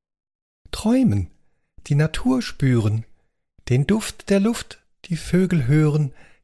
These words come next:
die Schönheit um mich genießen.“ Ihr sehnlichster Wunsch sei Frieden. Nachdem sie mir etwas Persönliches zu ihrem Frauchen erzählt hatte,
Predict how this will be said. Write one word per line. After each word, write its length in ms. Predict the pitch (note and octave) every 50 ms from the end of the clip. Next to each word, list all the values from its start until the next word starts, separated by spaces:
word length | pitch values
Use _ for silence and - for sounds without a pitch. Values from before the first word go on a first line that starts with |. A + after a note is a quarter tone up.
| - -
die 100 | C#3 C3+
Schönheit 680 | - - G#3+ A#3+ B3+ A3+ C#3+ - - G#2+ G#2 G2+ -
um 140 | A2 G#2 A2+
mich 240 | B2+ C#3+ - - -
genießen.“ 600 | - C#3 D3 G3 A3 A3+ A3 - - - F#2+ E2 - - - _ _ _ _ _ _ _ _ _ _ _ _ _ _ _ _ _ _ _ _ _ _ _ _
Ihr 160 | - G#2 G2+ F#2
sehnlichster 680 | G2+ A2+ A#2+ C3+ C#3 C3 C3 C3 - - - B2+ G#2
Wunsch 360 | G#2 A2 A2 A2+ A2+ - -
sei 480 | - - A#2 G#2+ G#2+ G#2+ G#2+ G#2 A2 - - - _ _ _
Frieden. 680 | - - - - - - C3+ D3+ D3 A2 G#2+ F#2+ D#2+ - - - - _ _ _ _ _ _ _ _ _ _ _ _ _ _ _ _ _ _ _ _ _ _ _ _ _ -
Nachdem 380 | A2 A2 F#2 - A#2+ C3+ D3
sie 140 | D3 D3 D3
mir 140 | D3 C#3 C#3
etwas 360 | C3+ - - C3+ B2 - -
Persönliches 840 | - C3 A#2+ G#2 A2 A#2+ C3 C#3 C#3+ C#3 C3+ A#2+ C#3 C3+ B2 - -
zu 160 | - - C3
ihrem 260 | A#2+ A2+ G#2+ - A2 G2
Frauchen 560 | - - - G2+ G2+ A2+ B2 - - C3+ B2
erzählt 540 | G#2+ G2 - - - G#2+ A2 A#2 A#2+ - -
hatte, 340 | A#2 - - - C3 A2+